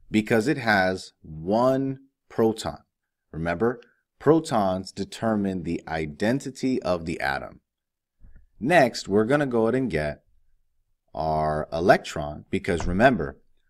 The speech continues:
all the elements on the periodic table have equal numbers of protons and electrons. So if hydrogen has one proton,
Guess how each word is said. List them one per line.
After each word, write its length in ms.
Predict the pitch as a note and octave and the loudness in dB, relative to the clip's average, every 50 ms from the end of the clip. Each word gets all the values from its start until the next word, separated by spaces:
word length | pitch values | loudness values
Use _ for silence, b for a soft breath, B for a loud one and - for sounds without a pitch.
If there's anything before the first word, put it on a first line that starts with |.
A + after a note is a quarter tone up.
| _ _ _ _ _ | _ _ _ _ _
all 280 | - F2+ G2+ - B2+ D3 | 2 4 6 8 6 6
the 200 | E3 G3 F#3+ - | 4 0 -2 0
elements 640 | - C#3+ D3+ C#3+ B2 G2+ F2 E2+ D#2+ D#2 - - - _ _ _ _ | 0 2 2 2 2 0 0 -2 -4 -6 -10 -14 -18 _ _ _ _
on 380 | - E2 E2+ E2+ E2 E2 E2+ D#2 | -2 0 2 2 2 0 -2 -6
the 80 | D#2 | -8
periodic 800 | D#2 - - - - A2+ A2 A#2 A#2+ B2 B2 A#2 A#2+ C#3+ D3 - | -10 -12 -12 -6 -2 0 2 4 4 4 4 4 4 2 -2 -4
table 520 | - - A#2+ A2 G2+ - - - D2+ D#2 _ _ _ _ _ _ _ _ _ _ _ _ | -2 0 0 0 0 -2 -4 -12 -12 -14 _ _ _ _ _ _ _ _ _ _ _ _
have 340 | - - F#2 F2+ E2+ D#2+ - - _ _ - | -2 2 4 4 4 2 -2 -10 _ _ -2
equal 380 | A#2 C3 D#3 D#3 - E3 E3+ | 0 0 0 0 -2 -2 0
numbers 480 | E3 D3 B2 G#2+ F#2+ D#2+ D#2 D2 C#2+ C#2+ | 2 2 2 2 2 2 -2 -4 -4 -6
of 200 | C#2+ C2 - _ | -10 -12 -12 _
protons 800 | - - C3 C3+ C#3+ C#3 - C#3 B2 A#2+ A#2+ A#2 A#2 A#2 A#2 A#2 - _ - | 0 2 4 4 4 2 0 0 2 4 4 4 2 0 -2 -4 -8 _ 0
and 220 | F2+ F#2+ F#2 F2 | 0 0 2 2
electrons. 800 | E2 D#2+ D#2 D2+ C#2+ - - - - - - - - - - _ _ - - - - - _ _ _ _ _ _ _ _ _ _ _ _ _ _ _ _ _ _ _ _ _ _ _ _ _ _ _ _ _ - - | 0 0 0 0 -2 -4 -6 -14 -14 -14 -16 -20 -20 -20 -20 _ _ -20 -20 -20 -20 -20 _ _ _ _ _ _ _ _ _ _ _ _ _ _ _ _ _ _ _ _ _ _ _ _ _ _ _ _ _ -20 -18
So 260 | - - - G2 F2+ F2 | -8 -2 2 4 4 4
if 160 | D#2+ D#2 - - - _ _ | 2 0 -6 -16 -20 _ _
hydrogen 500 | - - C3 C3+ C3 A2 G2 E2+ F#2 E2+ | 4 6 6 6 6 4 0 -2 -4 -4
has 280 | D#2+ D#2+ D2+ D2+ D2 D2+ | -4 -4 -6 -6 -8 -8
one 240 | D#2 D#2 D#2 D2+ D2 | -8 -6 -6 -6 -6
proton, 600 | - - A#2 A2+ A#2 - C3 B2+ C#3+ F3 F3+ - | -2 0 0 0 2 0 0 0 0 -2 -6 -14